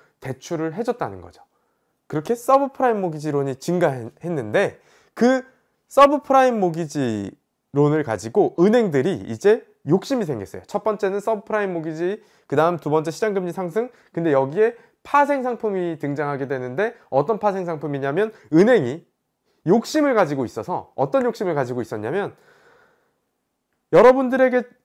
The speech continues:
은행이 대출을 해줬어요. 은행이 십억을 갖고 있었는데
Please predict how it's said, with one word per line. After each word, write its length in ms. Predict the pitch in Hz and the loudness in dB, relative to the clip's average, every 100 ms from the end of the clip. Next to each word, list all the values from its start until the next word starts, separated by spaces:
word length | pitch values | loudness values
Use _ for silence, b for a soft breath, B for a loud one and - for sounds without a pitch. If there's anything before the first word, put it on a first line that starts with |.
| _ 160 | _ 0
은행이 240 | 208 226 | 0 0
대출을 400 | 170 160 240 214 | -2 -6 -4 0
해줬어요. 480 | 240 226 143 110 90 _ _ _ _ _ _ - | 0 0 -2 -2 -4 _ _ _ _ _ _ -6
은행이 440 | 160 226 233 254 262 _ | -2 0 0 -2 -6 _
십억을 440 | - 302 311 285 | -2 2 4 4
갖고 220 | 247 240 208 | 2 0 -2
있었는데 640 | - 175 175 208 120 | -2 -2 0 0 0